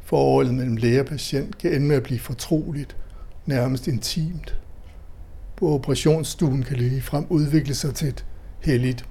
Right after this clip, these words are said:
broderskab. En solrig dag i september får patienten udgangstilladelse. Men til hvad?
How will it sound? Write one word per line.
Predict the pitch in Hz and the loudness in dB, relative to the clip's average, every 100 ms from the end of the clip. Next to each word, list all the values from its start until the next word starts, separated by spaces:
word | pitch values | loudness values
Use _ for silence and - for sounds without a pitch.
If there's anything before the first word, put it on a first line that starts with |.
| - | -2
broderskab. | 143 123 143 156 - 117 113 127 - - - - - - - - - - - - | 4 6 6 4 2 0 0 -6 -10 -12 -14 -16 -18 -16 -16 -16 -18 -18 -12 -6
En | 151 | -2
solrig | - 135 139 156 135 | 4 4 6 2 2
dag | 135 127 | 2 2
i | |
september | 120 113 - 139 151 - - - - - - - - - - | 0 -4 -4 -2 -2 -6 -12 -12 -14 -14 -14 -14 -14 -12 -6
får | |
patienten | 127 143 123 147 147 170 | 2 4 4 2 2 0
udgangstilladelse. | - - 127 165 143 - - 135 123 143 131 135 107 - - - - - - - - - - | 0 0 2 4 2 0 -2 0 0 -2 -4 -6 -6 -8 -10 -16 -16 -16 -16 -14 -14 -14 -6
Men | - 131 | 2 2
til | 107 156 | 2 -2
hvad? | 113 120 | 2 2